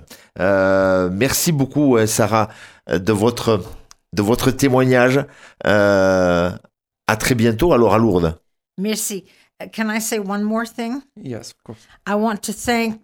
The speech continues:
Speaker 2: the spiritual people who have guided and directed me all these years. Uh, my formation, uh, magnifique, uh,
Speaker 3: Mm.
Speaker 2: uh, uh, dans la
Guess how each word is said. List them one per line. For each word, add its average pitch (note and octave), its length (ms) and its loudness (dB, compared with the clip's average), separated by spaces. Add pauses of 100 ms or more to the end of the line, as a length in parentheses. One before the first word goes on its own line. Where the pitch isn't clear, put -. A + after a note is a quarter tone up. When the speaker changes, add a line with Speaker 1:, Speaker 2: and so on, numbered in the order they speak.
(140)
Speaker 2:
the F3+ 80 -8
spiritual A#3 1120 -6 (300)
people A3+ 680 -8
who G3+ 120 -2
have F3+ 280 -4
guided G3+ 600 -6
and F3+ 140 -6
directed F#3+ 600 -8
me E3 180 -8
all E3+ 200 -10
these E3+ 320 -10
years. F3+ 520 -8 (520)
Uh, F#3 320 -4
my F#3+ 220 0
formation, G3 1080 -4 (520)
uh, E3+ 400 -10 (120)
magnifique, A3 880 -4 (340)
uh, E3+ 40 -16
Speaker 3:
Mm. E3+ 400 -8
Speaker 2:
uh, F3+ 600 -8
uh, - 0 - (800)
dans G3 400 -6
la F3 380 -4